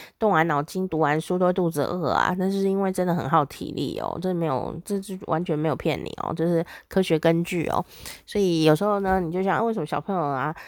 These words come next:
或同学啊读书的时候都很爱在那边吃东西哦？其实不是他分心，因为他真的肚子饿，<laughs> 而且也，而且啊，呃，也有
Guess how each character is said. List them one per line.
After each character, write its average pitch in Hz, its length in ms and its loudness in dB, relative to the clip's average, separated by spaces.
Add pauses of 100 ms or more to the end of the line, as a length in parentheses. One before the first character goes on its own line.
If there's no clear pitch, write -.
(160)
或 190 100 -4
同 180 220 0
学 165 180 -2
啊 151 240 0
读 170 220 0
书 214 140 0
的 196 40 2
时 170 80 -2
候 - 80 0
都 202 80 -2
很 143 80 0
爱 156 300 2
在 170 140 0
那 165 80 0
边 165 120 0
吃 160 240 -4
东 156 240 2
西 143 300 -4
哦？ 139 160 0 (520)
其 226 160 2
实 226 140 2
不 202 140 0
是 214 180 4
他 196 220 4
分 180 280 0
心， 180 280 0
因 233 80 4
为 233 40 4
他 220 80 6
真 214 140 8
的 185 80 8
肚 185 140 2
子 160 160 0
饿， 160 240 10 (580)
<laughs> - 640 -6
而 - 100 -4
且 254 140 4
也， 180 220 -2 (560)
而 - 80 0
且 - 320 0
啊， 175 420 2 (400)
呃， 147 300 -4
也 247 140 2
有 214 140 4